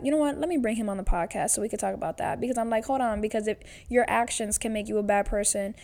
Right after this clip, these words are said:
'cause if you were to repeat those same actions to everybody or to the same person that thinks that you're a good person and you do that same shit that you did to me to them,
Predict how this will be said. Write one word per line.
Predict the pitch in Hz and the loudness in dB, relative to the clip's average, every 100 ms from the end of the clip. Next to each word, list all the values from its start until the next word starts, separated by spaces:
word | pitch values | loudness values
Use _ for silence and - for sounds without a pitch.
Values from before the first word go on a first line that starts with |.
| - | -6
'cause | - 226 | 0 0
if | 214 | 2
you | 233 | 2
were | 240 | 4
to | |
repeat | 233 220 - - 247 247 | 4 0 0 0 0 2
those | 240 247 | 2 4
same | 247 233 | 2 0
actions | 226 233 254 - - - - | -2 -2 2 0 0 -12 -2
to | - 127 | 2 6
everybody | 240 269 262 269 269 | 6 6 4 4 2
or | 240 | 2
to | - | 0
the | 226 | 0
same | - 240 | 0 2
person | 240 240 233 | 2 0 0
that | 220 220 | -2 -2
thinks | 233 233 | -2 -2
that | |
you're | 226 220 | 0 0
a | |
good | 220 220 | 2 2
person | 233 233 247 | 0 0 -2
and | 226 | -2
you | 226 | -2
do | 233 | 0
that | 226 220 | 2 2
same | 240 233 | 0 -2
shit | 240 226 | -2 -2
that | 226 | -2
you | 220 | 0
did | 226 226 | 0 0
to | |
me | 220 | -4
to | 226 214 | -2 0
them, | 247 302 | 0 0